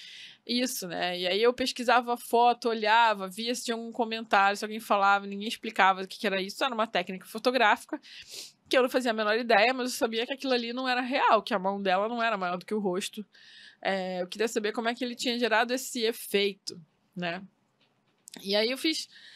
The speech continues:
vários cursos nessa escola com esse <laughs> professor, uns três ou quatro, e nada dele me contar, né? Já tinha lido vários materiais e nada de descobrir. Até que eu fui, é,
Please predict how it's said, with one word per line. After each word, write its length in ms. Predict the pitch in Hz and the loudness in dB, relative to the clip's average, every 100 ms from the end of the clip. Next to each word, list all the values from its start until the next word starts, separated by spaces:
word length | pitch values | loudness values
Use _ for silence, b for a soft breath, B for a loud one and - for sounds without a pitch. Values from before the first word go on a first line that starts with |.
| B B | B B
vários 420 | 196 214 247 302 - | 4 6 6 2 -4
cursos 380 | 262 262 247 | -4 -4 -4
nessa 220 | 233 233 226 | -4 -4 -4
escola 400 | - 214 226 220 | -4 2 2 2
com 80 | 226 | -4
esse 120 | - | -8
<laughs> 40 | |
professor, 800 | 226 226 226 208 - 196 190 190 | -10 -6 -4 -4 -4 -4 -6 -8
uns 160 | 190 - | -10 -6
três 240 | 208 240 | -4 -4
ou 80 | 254 | -4
quatro, 440 | - 185 190 - - B B B B B | 0 2 2 0 -20 B B B B B
e 120 | 208 | -4
nada 340 | 220 208 247 247 | 2 4 4 0
dele 200 | 240 247 | -2 -4
me 120 | 247 | -4
contar, 560 | 247 240 240 208 202 202 | -2 -2 2 4 4 2
né? 200 | 185 185 | -2 -4
Já 100 | 202 | -6
tinha 200 | - 220 | -4 -4
lido 200 | 220 202 | -4 0
vários 220 | 190 208 | 0 2
materiais 640 | 214 214 240 214 185 185 202 | -4 -4 -2 0 2 2 -2
e 40 | 196 | -4
nada 360 | 175 190 214 | -2 -2 -4
de 80 | 196 | -8
descobrir. 540 | 196 - 196 175 160 - _ _ _ - | -8 -6 -6 -6 -8 -12 _ _ _ 0
Até 320 | 233 247 233 | 0 4 0
que 160 | 254 269 | 2 0
eu 120 | 254 | 0
fui, 440 | 294 - 240 254 262 _ | 0 -6 -6 -6 -10 _
é, 540 | - 185 180 170 165 | -6 -4 -4 -8 -12